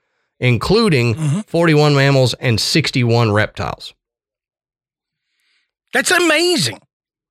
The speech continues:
Speaker 1: It is.
Speaker 2: And
Speaker 1: Yeah.
Speaker 2: it, it just, it, it always goes back to the idea that, that Adam and I really, uh, are promoters of, that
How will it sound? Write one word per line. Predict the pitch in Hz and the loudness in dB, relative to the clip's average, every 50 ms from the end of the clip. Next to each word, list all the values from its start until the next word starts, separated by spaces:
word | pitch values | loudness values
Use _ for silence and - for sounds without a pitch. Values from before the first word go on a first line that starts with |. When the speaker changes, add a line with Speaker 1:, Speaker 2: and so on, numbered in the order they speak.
| _ | _
Speaker 1:
It | - 170 214 | -2 -2 0
is. | 254 233 - - - - _ _ - | 0 -2 -2 -4 -8 -16 _ _ -4
Speaker 2:
And | 226 240 226 233 226 208 - | -2 -2 -2 -2 -6 -4 -4
Speaker 1:
Yeah. | 160 156 | -4 -4
Speaker 2:
it, | - - _ - 262 262 226 277 240 | -4 -6 _ -4 -2 0 0 0 0
it | 202 | -2
just, | 190 240 277 247 - - - - _ _ _ _ _ _ _ _ _ _ _ _ _ _ _ _ _ | -2 -2 0 0 -2 -2 -6 -10 _ _ _ _ _ _ _ _ _ _ _ _ _ _ _ _ _
it, | 247 254 262 - 208 | -4 -4 -4 -2 0
it | 240 254 247 | 0 0 2
always | 226 254 302 339 370 359 294 196 151 | 2 2 2 2 2 0 0 0 0
goes | 127 135 196 214 226 226 202 143 | -2 -2 -2 0 0 0 -2 -4
back | 156 - 160 180 196 208 202 - - _ - | -4 -4 -2 -2 0 -2 -4 -6 -8 _ -8
to | - 190 185 175 170 170 170 160 156 156 147 - - _ _ _ _ _ _ _ _ _ | -4 -2 0 2 2 2 0 0 0 -2 -4 -6 -8 _ _ _ _ _ _ _ _ _
the | 156 147 170 185 156 139 | -12 -6 -4 -2 0 0
idea | 175 202 202 190 165 165 190 185 180 160 | 0 0 0 -2 -2 0 0 0 0 0
that, | 156 160 147 - _ _ | 0 -2 -4 -6 _ _
that | - 151 170 151 - _ - | -6 -4 -4 -4 -4 _ -4
Adam | 180 214 240 262 254 214 175 | -2 0 0 0 0 0 2
and | 160 143 | 2 2
I | 139 143 143 143 143 139 | 2 2 2 0 0 0
really, | 135 135 135 147 151 151 147 147 139 123 - _ _ _ _ _ _ _ | -2 -2 -2 0 0 0 0 0 -2 -2 -6 _ _ _ _ _ _ _
uh, | 151 151 143 135 131 127 120 120 - - _ _ _ _ _ _ _ _ _ _ _ _ | -4 -2 0 0 0 0 -2 -4 -8 -14 _ _ _ _ _ _ _ _ _ _ _ _
are | 151 160 | -6 -6
promoters | - - 180 170 156 147 151 156 139 139 139 131 131 | -4 -2 0 0 2 2 2 2 0 0 0 0 0
of, | 131 131 139 160 156 151 131 | 0 0 0 0 -2 -2 -2
that | 156 151 143 - | -2 -2 -2 -4